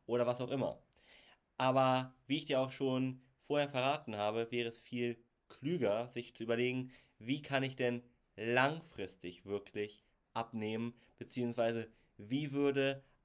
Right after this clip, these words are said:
eine Ernährung aussehen und ein Alltag, mit dem ich mich immer wohlfühlen kann und trotzdem Körperfett verbrenne und abnehme. Deshalb sind die meisten Diäten auch nichts, weil die meisten Diäten sind einfach für die breite Masse gemacht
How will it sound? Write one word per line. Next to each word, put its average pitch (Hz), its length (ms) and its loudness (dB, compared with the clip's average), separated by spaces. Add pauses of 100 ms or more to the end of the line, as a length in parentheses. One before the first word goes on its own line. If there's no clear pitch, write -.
eine 117 280 2
Ernährung 117 500 0
aussehen 101 760 -4 (360)
und 113 340 -4 (140)
ein 110 320 -2
Alltag, 123 680 0 (320)
mit 120 200 -6
dem 131 120 2
ich 127 120 -2
mich 120 240 -8
immer 147 320 0
wohlfühlen 139 480 0
kann 113 400 -2 (160)
und 117 260 -6 (200)
trotzdem 120 720 -2
Körperfett 139 520 0
verbrenne 101 420 -6 (260)
und 110 140 -6
abnehme. 101 440 -4 (540)
Deshalb 135 400 2
sind 139 100 -2
die 131 80 0
meisten 131 440 -2
Diäten 131 440 -2
auch 85 220 -6 (400)
nichts, - 540 -8 (220)
weil 117 360 2
die 120 120 -4
meisten 127 420 0
Diäten 135 580 -2
sind 127 160 -6
einfach 127 380 -4
für - 100 -6
die 123 80 -2
breite 120 300 -2
Masse 120 400 -2
gemacht 76 420 -12